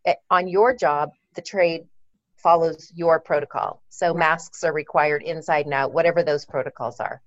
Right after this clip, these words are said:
Speaker 2: Yeah. It's crazy, isn't it? And here's the other weird thing. I, I would love to hear back from people listening to the podcast. My clients, there's a level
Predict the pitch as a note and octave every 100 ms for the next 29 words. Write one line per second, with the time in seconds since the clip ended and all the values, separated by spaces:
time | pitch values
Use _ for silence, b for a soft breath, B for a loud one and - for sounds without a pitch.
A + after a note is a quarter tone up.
0 | _ _ - F3+ F3 D#3+ D3+ _ b b
1 | b b - F4 - - E4+ E4 D4+ A3+
2 | A3+ D4+ D4+ B3+ B3+ C4+ G4 A#4 A4 G#3+
3 | A#3 C4+ C4+ B3+ C#4 C4+ A3+ A3 C4+ C4+
4 | G#3+ G#3 - A3+ A3 A3+ G#3+ A3 A#3 A#3+
5 | G#3+ A3+ G#3 F3+ F3+ G3+ G3 G3 G3 F#3+
6 | G3 F#3+ F#3+ F#3+ E3+ E3+ F3+ F#3+ B3 -
7 | B B B B B B - A3+ C#4+ C#4+
8 | - C#4 D4+ E4 E4 - - - _ A#3+
9 | C4 C4+ C4 A3 A3 A3+ B3+ D4 F4+ F#4+
10 | F#4